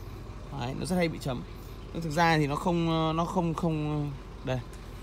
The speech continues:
Không, không, không phải là bị sần các bác nhé. Còn sần ấy, sần nó là kiểu khác. Cái nốt, tất cả những cái nốt này đều là cây nó kiểu mọi người hay gọi là bị kiến đốt hay cái gì đó. Nhìn chung là nó bị, ờ,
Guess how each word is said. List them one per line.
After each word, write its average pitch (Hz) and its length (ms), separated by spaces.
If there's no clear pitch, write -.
Không, 156 220
không, 160 180
không 151 100
phải 127 100
là 113 100
bị 104 140
sần 120 240
các 123 80
bác 160 100
nhé. 160 100
Còn 127 100
sần 123 220
ấy, 143 100
sần 120 280
nó 123 100
là - 60
kiểu - 160
khác. 175 220
Cái 160 100
nốt, 208 240
tất 190 100
cả 147 80
những 117 160
cái 165 80
nốt 202 160
này 131 140
đều 123 160
là 117 140
cây 147 240
nó 143 80
kiểu 107 180
mọi 131 160
người 127 120
hay 139 100
gọi 135 200
là 123 60
bị 120 360
kiến 156 220
đốt 240 160
hay 175 100
cái 135 80
gì 123 160
đó. 120 60
Nhìn 120 100
chung 135 180
là 113 180
nó 131 160
bị, 190 180
ờ, 107 340